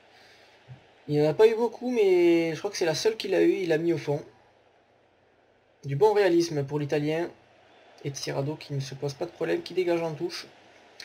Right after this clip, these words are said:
Il va falloir défendre, hein, pour ces dernières minutes. Et pour éviter de se faire rejoindre après avoir, euh, été mené un zéro. Deux un pour le moment. Et hors jeu, c'est bien ça. On va pouvoir en profiter.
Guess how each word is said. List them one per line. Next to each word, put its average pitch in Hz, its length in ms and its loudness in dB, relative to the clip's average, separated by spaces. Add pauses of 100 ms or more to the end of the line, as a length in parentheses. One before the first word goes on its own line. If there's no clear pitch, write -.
(280)
Il 151 80 -4
va - 20 -4
falloir 208 260 4
défendre, 175 460 0
hein, 143 60 2
pour - 180 -10
ces 151 200 -6
dernières 147 320 -4
minutes. 143 420 -2 (720)
Et 143 60 -8
pour 139 160 -4
éviter 147 260 2
de 185 60 -6
se 165 100 -8
faire 165 220 -6
rejoindre 165 560 0 (500)
après 143 280 -2
avoir, 156 260 -2
euh, 135 160 0
été 143 220 -4
mené 156 300 -4
un 151 80 -2
zéro. 139 380 -2 (1120)
Deux 185 280 6
un 208 120 2
pour 196 140 -2
le 180 60 -2
moment. 175 280 0 (920)
Et 160 200 0
hors 139 140 0
jeu, 135 260 -4 (200)
c'est - 180 -8
bien 131 180 -8
ça. 139 140 -10 (1120)
On 131 60 -6
va 135 60 -6
pouvoir 160 220 0
en 147 40 -4
profiter. - 480 -8